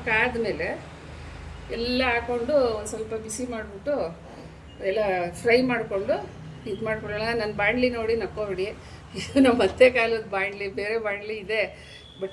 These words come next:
ಇದು ಅವ್ರು ಬಳಸ್ತಿದ್ರಲ್ಲ, so ಅದನ್ನೇ ನಾನು ಬಳಸ್ತಾ ಇದ್ದೀನಿ, ಚೇಂಜ್ ಮಾಡ್ಕೊಂಡೇ ಇಲ್ಲ. ನೋಡಿ, ಚಕ್ಕೆ ಲವಂಗ ಹಾಕ್ಕೊಂಡೆ. ಇದನ್ನ ಸ್ವಲ್ಪ ಚೆನ್ನಾಗಿ ಹುರ್ಕೊಂಡ್ರೆ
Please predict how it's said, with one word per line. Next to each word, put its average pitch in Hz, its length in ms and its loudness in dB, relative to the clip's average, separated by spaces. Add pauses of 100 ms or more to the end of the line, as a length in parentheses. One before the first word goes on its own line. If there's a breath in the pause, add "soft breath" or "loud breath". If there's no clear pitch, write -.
ಇದು 202 100 -2 (100)
ಅವ್ರು 208 320 -2 (880)
ಬಳಸ್ತಿದ್ರಲ್ಲ, 240 580 2 (100)
so 262 60 -2 (100)
ಅದನ್ನೇ 233 360 0 (160)
ನಾನು 208 140 -2 (100)
ಬಳಸ್ತಾ 196 320 -4
ಇದ್ದೀನಿ, 196 220 -6 (100)
ಚೇಂಜ್ 202 260 -4
ಮಾಡ್ಕೊಂಡೇ 190 420 -4
ಇಲ್ಲ. 175 120 -6 (3000 loud breath)
ನೋಡಿ, 196 180 -4 (100)
ಚಕ್ಕೆ 190 300 -4
ಲವಂಗ 185 320 -2
ಹಾಕ್ಕೊಂಡೆ. 170 380 -8 (4000)
ಇದನ್ನ 196 280 2 (300)
ಸ್ವಲ್ಪ 190 220 -6 (120)
ಚೆನ್ನಾಗಿ 185 320 0
ಹುರ್ಕೊಂಡ್ರೆ 180 540 -4